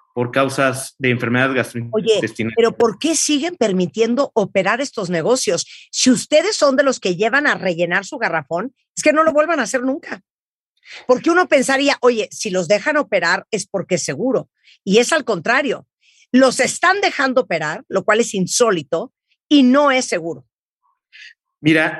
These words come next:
Speaker 1: de los últimos años ha crecido el número de estos negocios de rellenadoras de dieciséis mil a veinticuatro mil. Ahorita tenemos más de veinticuatro mil negocios que operan normalmente. El problema es que la gente no,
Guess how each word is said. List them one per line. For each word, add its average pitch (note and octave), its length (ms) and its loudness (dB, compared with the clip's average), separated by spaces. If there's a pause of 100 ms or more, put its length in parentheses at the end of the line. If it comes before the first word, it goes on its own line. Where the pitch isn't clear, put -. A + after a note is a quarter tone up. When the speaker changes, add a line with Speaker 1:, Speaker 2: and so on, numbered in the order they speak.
Speaker 1:
de E3+ 360 0
los D3 240 0
últimos A3 340 2
años F#3 460 -2
ha E3+ 120 -4
crecido F3 460 2
el D3 100 2
número E3+ 300 -4
de C#3+ 120 0
estos - 500 -8
negocios C#3 500 2
de C#3 80 0
rellenadoras A2+ 680 -2 (500)
de C3+ 200 2
dieciséis C3 560 2
mil E3+ 200 2
a D3 120 0
veinticuatro C3 640 -2
mil. C3+ 180 2
Ahorita D3+ 280 -2
tenemos D3+ 240 -2
más D#3 180 0
de E3 80 -2
veinticuatro A#2+ 540 -2
mil D3 160 2
negocios C#3 400 -2
que - 100 -6
operan C3+ 420 0 (360)
normalmente. B2 920 0 (340)
El C3 160 -2
problema F3 420 2
es F3+ 120 -4
que F#3 300 -2
la C#3 140 -2
gente F3 360 -2
no, E3+ 300 -4